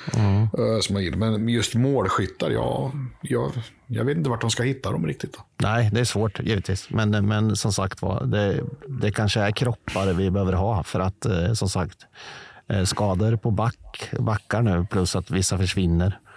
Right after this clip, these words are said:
Speaker 1: eh, så är vi ju jävligt tunna.
Speaker 2: Så, sen har, dollarn har ju gått upp, den är ju värd, den är jättemycket. Och sen har, eh, vad heter det, pengarna i A H L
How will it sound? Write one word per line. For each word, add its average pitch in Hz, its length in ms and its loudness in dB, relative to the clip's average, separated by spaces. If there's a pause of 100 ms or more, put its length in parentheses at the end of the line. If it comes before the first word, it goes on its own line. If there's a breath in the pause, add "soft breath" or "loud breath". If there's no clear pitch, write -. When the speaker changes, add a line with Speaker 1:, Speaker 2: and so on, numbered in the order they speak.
(440 loud breath)
Speaker 1:
eh, 90 280 2
så 98 160 0
är 101 100 2
vi 92 100 2
ju 98 80 4
jävligt 90 300 2
tunna. 101 320 2 (1000 loud breath)
Speaker 2:
Så, 110 220 0
sen 123 160 2
har, 139 100 2
dollarn 120 600 2
har 156 60 2
ju 151 60 2
gått 151 200 0
upp, 101 260 0
den 120 120 2
är 127 40 2
ju 123 60 2
värd, 110 260 2
den 117 180 2
är 120 40 4
jättemycket. 113 520 0
Och 107 60 0
sen 123 120 2
har, 120 80 0 (600 loud breath)
eh, 117 420 0
vad 107 140 0
heter 107 220 0
det, 101 80 0
pengarna 110 640 0
i 101 300 0
A 101 200 0
H 101 140 0
L 107 320 0